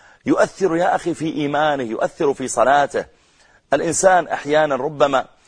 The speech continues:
يعني كما قال سفيان يحرص على الصف الأول وعلى، على، آه، يمينه أو يساره،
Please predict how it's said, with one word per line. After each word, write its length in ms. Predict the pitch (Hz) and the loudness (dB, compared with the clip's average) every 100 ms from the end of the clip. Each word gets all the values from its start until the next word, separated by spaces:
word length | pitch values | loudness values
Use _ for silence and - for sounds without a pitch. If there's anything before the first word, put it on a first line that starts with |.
| _ | _
يعني 260 | - 127 135 | 0 0 2
كما 260 | 143 131 123 | 0 2 2
قال 360 | 131 123 120 - - _ | 4 4 2 -2 -16 _
سفيان 480 | - 127 143 135 127 | -12 -4 0 2 2
يحرص 360 | 139 135 135 | -2 -4 -2
على 260 | 117 117 113 | 0 2 0
الصف 360 | - 143 - | -2 -4 -2
الأول 400 | 131 - 143 131 | -2 0 2 0
وعلى، 360 | 110 101 110 107 - - | 2 2 2 0 -4 -12
على، 320 | - 120 117 - | 0 4 4 2
آه، 340 | 101 101 98 | 0 2 2
يمينه 560 | 104 131 139 135 120 117 | 2 0 0 -4 -4 -2
أو 180 | 139 147 | 2 2
يساره، 600 | 131 156 143 139 127 | 2 2 2 0 -6